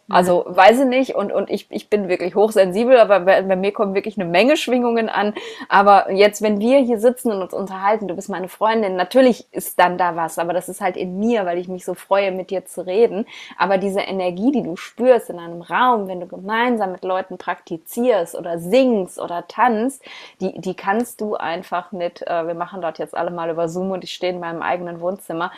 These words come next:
Speaker 2: das funktioniert nicht. Und,
Speaker 1: Mhm.
Speaker 2: ähm, ja,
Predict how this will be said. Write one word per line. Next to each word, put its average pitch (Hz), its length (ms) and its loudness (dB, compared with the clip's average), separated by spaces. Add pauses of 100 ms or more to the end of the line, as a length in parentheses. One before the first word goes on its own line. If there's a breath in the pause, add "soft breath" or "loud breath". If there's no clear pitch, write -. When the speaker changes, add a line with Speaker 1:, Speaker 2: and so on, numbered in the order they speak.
(280 loud breath)
Speaker 2:
das 156 140 -6
funktioniert 165 640 -16
nicht. 143 380 -14
Und, 156 320 -14
Speaker 1:
Mhm. 143 60 -8
Speaker 2:
ähm, 156 280 -10 (360)
ja, 165 300 -6